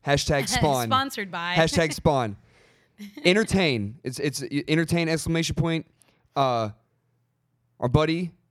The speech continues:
Speaker 1: fraternity brother, got some turntables, and he started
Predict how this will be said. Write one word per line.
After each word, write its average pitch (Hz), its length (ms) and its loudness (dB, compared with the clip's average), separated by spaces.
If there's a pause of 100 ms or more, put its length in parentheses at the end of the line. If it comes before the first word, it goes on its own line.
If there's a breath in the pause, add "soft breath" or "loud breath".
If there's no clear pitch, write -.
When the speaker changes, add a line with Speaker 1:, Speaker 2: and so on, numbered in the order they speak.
Speaker 1:
fraternity 160 360 -2
brother, 143 420 0 (240)
got 127 340 -2
some 143 260 0
turntables, 131 840 -2 (180)
and 117 280 -2
he 120 100 -4
started 127 540 0